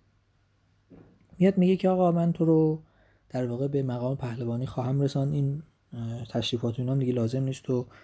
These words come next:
به اندازه کافی انجام دادی. و باز جالبه میگه این دفتری رو که حساب کتاب کاهاش رو با قاطرچیا و اینها تصفیه می‌کرد با اون دفتر اومد و گویی این دفتر یک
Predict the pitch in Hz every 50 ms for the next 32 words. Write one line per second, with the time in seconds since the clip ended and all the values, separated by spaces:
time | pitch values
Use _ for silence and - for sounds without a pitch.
0 | - - - - _ _ - 117 120 120 113 110 113 113 - 123 120 - 147 131
1 | 127 127 123 139 151 175 196 190 202 196 185 202 202 214 214 226 - - _ _
2 | _ _ _ _ _ _ _ _ _ _ _ _ _ _ _ _ _ _ _ _
3 | _ _ _ - 120 131 156 185 190 190 185 202 208 185 156 160 151 151 156 147
4 | 131 113 104 101 110 - _ _ _ _ _ _ - 135 135 151 185 190 165 -
5 | 156 180 185 175 156 139 139 - - 175 175 185 175 160 139 - - 123 117 117
6 | _ _ _ _ _ _ _ _ _ _ _ _ - 131 117 139 131 131 - 139
7 | - 147 156 170 160 160 - - 147 143 127 143 160 175 165 - 147 131 120 120
8 | 117 117 - 123 123 120 - 127 117 - - 135 139 151 160 151 143 139 147 156
9 | 147 147 135 123 117 - - 127 123 127 123 117 - 135 139 147 160 180 175 175
10 | - 139 143 175 185 185 175 160 156 - 170 170 165 156 151 151 156 170 175 180
11 | 165 147 147 - 160 160 160 160 156 147 156 156 143 127 120 - - 147 143 131
12 | 120 127 139 143 147